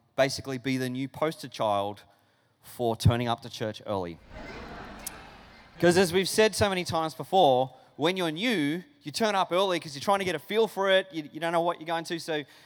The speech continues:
you come early, and then, um, the rest of the community kinda rocks up. But because we're not that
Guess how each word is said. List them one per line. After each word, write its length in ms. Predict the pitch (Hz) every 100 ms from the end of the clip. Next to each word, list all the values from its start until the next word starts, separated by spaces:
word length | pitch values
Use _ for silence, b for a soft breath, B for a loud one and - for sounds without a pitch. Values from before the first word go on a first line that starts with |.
| B
you 80 | -
come 200 | - 170
early, 400 | 170 175 147 151 - b b
and 220 | 135 143
then, 420 | 151 147 147 143 -
um, 560 | 139 139 135 131 127 - -
the 80 | 131
rest 180 | 156
of 60 | -
the 60 | 147
community 320 | 156 143 127
kinda 220 | 165 139
rocks 280 | 135 131 -
up. 200 | 175 -
But 180 | 156 -
because 380 | 147 214 220 170
we're 140 | 175
not 200 | 180 -
that 180 | 160